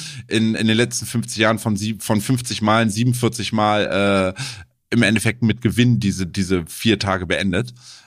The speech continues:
Insofern ist das wirklich diese klassische, oftmals kolportierte Weihnachtsrallye, die sich aber wirklich nur auf diese vier Tage bezieht und eher noch in die erste Januarwoche mit reinspringt, hat damit was zu tun, dass am Jahresanfang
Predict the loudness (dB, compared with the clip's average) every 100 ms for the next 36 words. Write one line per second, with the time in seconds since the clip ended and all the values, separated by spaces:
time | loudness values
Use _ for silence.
0 | -6 -2 0 2 2 2 0 -6 0 0
1 | 0 -4 -4 -6 -4 -4 -6 0 0 2
2 | 0 2 2 0 -6 -20 _ _ _ _
3 | _ _ _ -2 0 0 0 0 -2 -2
4 | -4 -2 -2 2 2 2 -4 -4 -4 -4
5 | -4 -2 -2 -4 -6 -4 -4 -2 -6 -6
6 | -4 -2 0 0 2 0 -2 -4 -6 -4
7 | -4 0 2 4 2 2 2 0 -10 -18
8 | -12 -4 0 2 0 0 -2 2 2 4
9 | 4 2 2 -2 0 -2 0 0 0 0
10 | -4 -4 -2 0 -2 -4 -4 0 0 0
11 | 0 -2 -4 -6 -2 -2 -2 -4 -4 0
12 | 4 4 2 -2 -2 -2 0 0 0 -4